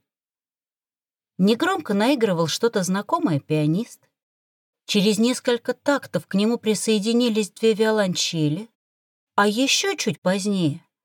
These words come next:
заплакали скрипки, нежно вплетая свою мелодию. Мы сделали заказ — и официант разливал нам выбранное вино,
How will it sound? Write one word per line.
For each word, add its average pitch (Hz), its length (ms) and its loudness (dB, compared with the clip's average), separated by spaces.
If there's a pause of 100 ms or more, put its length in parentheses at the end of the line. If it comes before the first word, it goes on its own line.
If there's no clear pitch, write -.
(360)
заплакали 302 680 0
скрипки, 160 720 -4 (200)
нежно 175 360 2
вплетая 233 540 -2
свою 160 400 -2
мелодию. 160 600 -2 (1500)
Мы 214 160 2
сделали 220 460 2
заказ — 156 640 -2 (180)
и 240 100 2
официант 320 540 -2
разливал 262 500 0
нам 247 200 2
выбранное 311 560 2
вино, 196 500 0